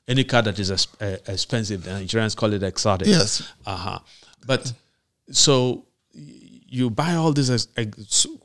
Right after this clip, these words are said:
Speaker 1: quote unquote exotic cars,
Speaker 2: Mm-hmm.
Speaker 1: and then you put them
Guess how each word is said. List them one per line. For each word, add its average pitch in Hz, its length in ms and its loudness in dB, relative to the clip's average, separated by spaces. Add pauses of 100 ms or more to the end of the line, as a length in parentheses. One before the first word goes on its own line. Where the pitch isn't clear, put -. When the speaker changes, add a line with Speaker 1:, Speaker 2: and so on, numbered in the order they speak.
Speaker 1:
quote 123 160 -2
unquote 107 460 0
exotic 110 500 0
cars, 90 440 -8 (100)
Speaker 2:
Mm-hmm. 113 160 -6 (720)
Speaker 1:
and 104 140 -4
then 107 180 0
you 104 120 -2
put - 380 -8
them 117 360 -4